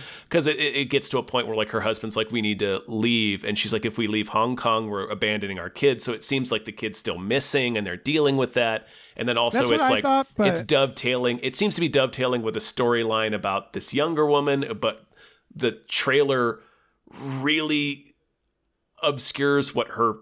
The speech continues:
Speaker 1: storyline is, just sort of, like, tells us that she's a character who's present in this story. It doesn't really tell us anything about her.
Speaker 2: But sh-,
Speaker 1: And then
Speaker 2: she
Speaker 1: there's,
Speaker 2: seems
Speaker 1: there's also
Speaker 2: guilty,
Speaker 1: a,
Speaker 2: right?
Speaker 1: a little bit, but we're not sure if it's because of, she's, she feels re-,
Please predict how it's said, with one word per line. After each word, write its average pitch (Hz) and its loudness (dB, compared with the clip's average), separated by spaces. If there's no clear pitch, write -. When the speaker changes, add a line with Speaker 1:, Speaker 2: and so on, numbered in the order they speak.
Speaker 1:
storyline 160 2
is, 170 2
just - 0
sort 131 2
of, 117 0
like, 110 -2
tells 113 -2
us 110 -4
that 95 -4
she's 110 0
a 107 -2
character 107 -6
who's 98 -8
present 113 0
in 135 0
this 131 0
story. 127 2
It 120 2
doesn't 113 -2
really 95 -2
tell 104 -2
us - -6
anything 98 -4
about 98 -2
her. 120 0
Speaker 2:
But 185 -8
sh-, - -8
Speaker 1:
And 135 0
then 147 4
Speaker 2:
she - 2
Speaker 1:
there's, 214 6
Speaker 2:
seems 180 0
Speaker 1:
there's 135 0
also 160 4
Speaker 2:
guilty, 120 0
Speaker 1:
a, - -10
Speaker 2:
right? 160 -2
Speaker 1:
a 160 2
little 190 0
bit, 330 2
but 202 2
we're 180 2
not 226 2
sure 214 2
if 170 -2
it's 160 -2
because 170 0
of, 151 2
she's, 175 -2
she - 0
feels 226 0
re-, 151 2